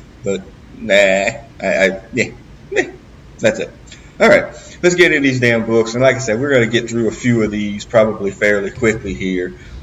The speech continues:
Up first is Winter Soldier number five. We've been reviewing this book over the course of this particular season, and I guess maybe last season, uh, as Bucky Barnes' redemption tour has, uh, gone into full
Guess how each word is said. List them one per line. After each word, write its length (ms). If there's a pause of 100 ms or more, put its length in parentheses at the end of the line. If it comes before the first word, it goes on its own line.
(140)
Up 200
first 500
is 260
Winter 360
Soldier 500
number 300
five. 480
We've 140
been 200
reviewing 380
this 160
book 300
over 220
the 80
course 300
of 100
this 300
particular 560
season, 420
and 140
I 60
guess 200
maybe 240
last 380
season, 340 (400)
uh, 360
as 320
Bucky 280
Barnes' 680
redemption 500
tour 500
has, 460 (240)
uh, 400 (480)
gone 240
into 220
full 600